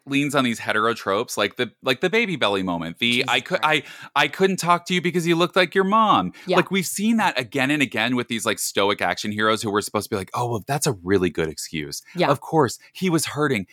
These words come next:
Speaker 1: He, he's vulnerable. He's sensitive. It's all about him.
Speaker 2: It,
Speaker 1: And,
Speaker 2: it's
Speaker 1: like,
Speaker 2: the
Speaker 1: it's
Speaker 2: most
Speaker 1: like,
Speaker 2: fucking hackneyed bullshit.
Speaker 1: "Bruh, grow the fuck up and call your daughter.
Speaker 2: Grow
Speaker 1: Like, make sure
Speaker 2: up.
Speaker 1: she's okay."
Speaker 2: If you
Speaker 1: I mean,
Speaker 2: didn't
Speaker 1: like
Speaker 2: even know the right reason why she, you weren't speaking to your child for seven years, that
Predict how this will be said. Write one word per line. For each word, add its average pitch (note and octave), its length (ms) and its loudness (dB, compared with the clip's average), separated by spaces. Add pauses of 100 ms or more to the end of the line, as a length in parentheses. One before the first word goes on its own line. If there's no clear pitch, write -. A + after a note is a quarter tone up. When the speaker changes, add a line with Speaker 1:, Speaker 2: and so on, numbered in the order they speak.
Speaker 1:
He, F#3+ 220 -4
he's F3+ 360 -2
vulnerable. B2+ 640 2
He's A#2 220 -4
sensitive. A#2 600 0 (380)
It's C#3 200 -2
all E3+ 140 4
about D#3+ 260 2
him. A2+ 600 0 (160)
Speaker 2:
It, B3 100 6
Speaker 1:
And, - 100 2
Speaker 2:
it's - 60 6
Speaker 1:
like, - 180 2
Speaker 2:
the D4+ 60 2
Speaker 1:
it's C4+ 60 6
Speaker 2:
most C#4+ 60 4
Speaker 1:
like, D#4+ 140 4
Speaker 2:
fucking E4 380 -2
hackneyed F#3+ 1040 -2
bullshit. D3 480 -4
Speaker 1:
"Bruh, B2+ 220 4 (280)
grow F3 160 4
the G3 120 2
fuck G3 260 2
up D#3 160 2
and C3+ 100 2
call B2+ 180 2
your A2+ 120 4
daughter. G2 440 2
Speaker 2:
Grow C4+ 200 -2
Speaker 1:
Like, D4+ 180 6
make D4+ 160 2
sure A3 140 4
Speaker 2:
up. F#3+ 80 4
Speaker 1:
she's E3 160 2
okay." A#2+ 500 2 (140)
Speaker 2:
If D#4+ 80 2
you D#4 60 2
Speaker 1:
I - 20 6
mean, F#4 80 6
Speaker 2:
didn't G3+ 140 4
Speaker 1:
like G3 180 2
Speaker 2:
even F#4 320 0
know C#4+ 220 0
the C4 120 0
right A3+ 340 -2
reason G#3+ 500 -6
why D3+ 420 2
she, A#3+ 320 -4
you G3+ 240 2
weren't A#3+ 300 0
speaking A#3 460 -4
to A#3 120 -6
your F#3 140 0
child F3 500 0
for G3 120 -4
seven F3+ 360 0
years, D#3+ 280 -6
that F4+ 120 2